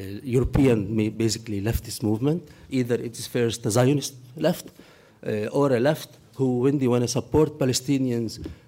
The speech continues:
uh, they build a relationship with the Palestinian Authority and with the Palestinian right wing. So they legitimize the Palestinian right wing, uh, and they siege the Palestinian left for their benefit and for their local struggle, which is sometimes we understand, but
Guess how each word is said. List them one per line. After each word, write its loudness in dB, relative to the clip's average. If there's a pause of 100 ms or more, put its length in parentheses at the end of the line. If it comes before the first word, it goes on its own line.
uh, -4 (100)
they 0
build 2
a 2
relationship 0
with -2
the -4
Palestinian -2
Authority -4
and -6
with -6
the -4
Palestinian 2
right 4
wing. 2 (360)
So -2
they -2
legitimize -4 (340)
the 0
Palestinian 4
right 2
wing, -2 (320)
uh, -10
and -6
they 0
siege -2 (300)
the 0
Palestinian 2
left -2 (160)
for 2
their 2
benefit -2
and -4
for 2
their 0
local 0
struggle, -2
which -6
is -4
sometimes -8
we -8
understand, -10 (360)
but -8